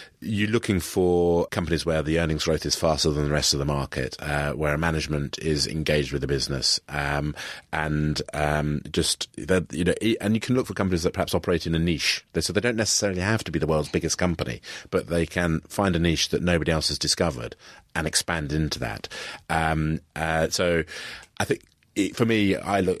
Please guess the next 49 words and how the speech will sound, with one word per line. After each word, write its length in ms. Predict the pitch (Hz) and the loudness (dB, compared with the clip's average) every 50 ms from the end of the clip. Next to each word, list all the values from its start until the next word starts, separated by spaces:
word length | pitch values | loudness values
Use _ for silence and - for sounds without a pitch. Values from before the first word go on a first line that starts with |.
| - - | -2 -2
what 140 | 95 101 95 | 0 2 2
I'm 120 | 95 92 | 2 2
looking 160 | 87 87 90 80 | 2 2 2 2
for 160 | - 82 80 | 2 2 0
is 100 | 76 - | 0 -2
a 40 | 80 | -2
fund 180 | - 98 92 | -2 0 0
manager 280 | 90 85 82 78 73 78 | 2 2 2 2 2 2
who 80 | 78 | 2
understands 460 | 85 87 90 87 - 90 87 82 80 78 | 2 2 2 2 0 0 0 0 0 0
the 80 | - | 0
market, 640 | 80 82 85 85 82 80 - - 80 69 71 69 - - - - | 2 2 4 2 2 0 0 -2 -2 -2 -2 -4 -6 -10 -8 -2
who 120 | 92 82 - | 0 0 2
understands, 1040 | - 92 90 85 - - - - 85 82 80 78 76 78 78 78 76 - - - - - | 2 0 0 0 0 0 0 0 0 0 0 0 0 0 -2 -2 0 0 -2 -2 -2 -4
uh, 220 | - 80 78 73 | -2 0 0 0
the 100 | 71 - | -2 -2
companies 600 | - - 98 92 80 - - 69 80 92 92 - - | -4 -4 -4 -4 -4 -4 -2 0 0 2 0 0 0
and 160 | - 80 76 | 0 0 2
the, 200 | 76 76 73 73 | 2 4 2 2
the 100 | 67 - | 0 0
finan-, 500 | - - 90 85 82 78 76 76 69 - 80 | 0 2 2 2 2 2 2 0 0 0 0
uh, 120 | 80 78 | 0 0
the, 260 | 65 67 82 76 76 | 2 2 2 2 0
the 200 | - - 80 78 | 0 0 0 0
accounts, 480 | 73 71 - - 98 85 71 69 - - | 0 0 0 -2 -2 -2 -2 -4 -6 -6
'cause 140 | - - 80 | -4 0 0
that's 160 | 85 73 - | 2 2 2
quite 180 | - 76 73 69 | 2 2 0 0
important. 580 | 65 65 73 69 69 - - 76 73 - - - - - - - - | 0 -4 -4 -4 -4 -2 -2 -2 -2 -2 -4 -6 -6 -12 -10 -4 -2
You 80 | 80 | 0
know, 160 | 71 71 69 64 | 0 0 -2 -2
how 140 | - - 82 | -2 -2 -2
much 140 | 76 - - | -2 -2 0
debt 140 | 80 78 71 | 0 0 2
have 60 | 71 | 2
they 120 | 71 73 | 2 2
got? 340 | 67 76 73 73 - - - - | 2 2 2 2 0 -2 -6 -2
Are 100 | - 76 | 0 2
they 140 | 71 73 73 | 2 2 2
growing 240 | - 78 76 73 73 | 4 2 2 2 2
fast? 240 | - 80 73 67 - | 2 2 2 2 0
Are 160 | 60 73 73 | -2 -2 0
they 80 | 73 73 | 0 0
burning 280 | 67 78 73 71 71 | 0 0 0 0 0
too 140 | - - 76 | 0 0 0
much 240 | 73 73 - - - | 0 -2 -4 -6 -6
cash? 380 | - 82 78 73 69 - - - - - - - - - | -2 -2 -2 0 0 -2 -4 -6 -8 -14 -14 -14 -10 -6
Um, 440 | 78 78 78 78 78 78 76 78 - - | -2 0 0 0 0 0 -2 -2 -4 -4
and, 300 | 85 85 82 82 80 82 | -4 0 2 2 2 2